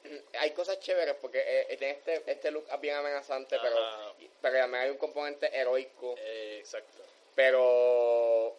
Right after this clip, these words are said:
Speaker 1: pues, no podía, no había, la actuación era bien tosca porque, eh, la,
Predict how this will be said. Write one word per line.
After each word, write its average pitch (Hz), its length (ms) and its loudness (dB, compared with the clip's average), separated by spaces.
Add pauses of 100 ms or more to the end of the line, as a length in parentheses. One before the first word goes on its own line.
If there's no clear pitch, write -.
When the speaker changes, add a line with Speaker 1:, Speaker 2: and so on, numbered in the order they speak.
(300)
Speaker 1:
pues, 156 640 2
no 135 160 -4
podía, 151 260 0 (160)
no 131 140 -4
había, 113 240 2
la 123 300 0
actuación 151 600 -2 (240)
era 147 200 4
bien 160 380 2
tosca 156 380 2
porque, 123 280 2
eh, 131 220 0
la, 120 260 2